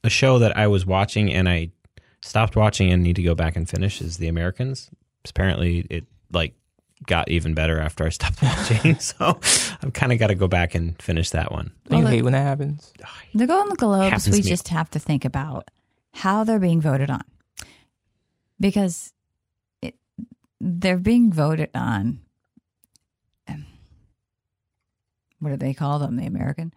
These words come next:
Speaker 2: American
Speaker 3: the,
Speaker 2: Foreign Press.
Speaker 3: The American Foreign Press. These, to me, in the past, they have gone with the A-listers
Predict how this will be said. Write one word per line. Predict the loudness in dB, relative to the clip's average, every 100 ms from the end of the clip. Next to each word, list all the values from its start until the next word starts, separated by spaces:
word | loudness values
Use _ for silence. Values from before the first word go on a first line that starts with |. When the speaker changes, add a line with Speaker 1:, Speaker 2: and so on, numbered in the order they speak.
| -10 -2
Speaker 2:
American | 0 2
Speaker 3:
the, | 2
Speaker 2:
Foreign | 0
Press. | 0 -2 -2
Speaker 3:
The | 0
American | 2 0 -2 -4
Foreign | -6 -6 -4 -4
Press. | -4 -6 -8 -16 _ _ _ _ -8
These, | -4 0 0 -2 -6 -12 -20 -20 -20 _ _ _ -10
to | -4 0
me, | 2 4 2 0
in | -4
the | -10
past, | -10 -12 -12 -16 -20 -20 _ _ _ _ _ _ -8
they | -4 -2
have | -2 -4
gone | -2 -2 -2 -2
with | -4 -6 -8 _ _ _ _ -20 -20 _ _ _ _
the | -2 0
A-listers | 2 0 0 -2 -6 -12 -14 -16 -20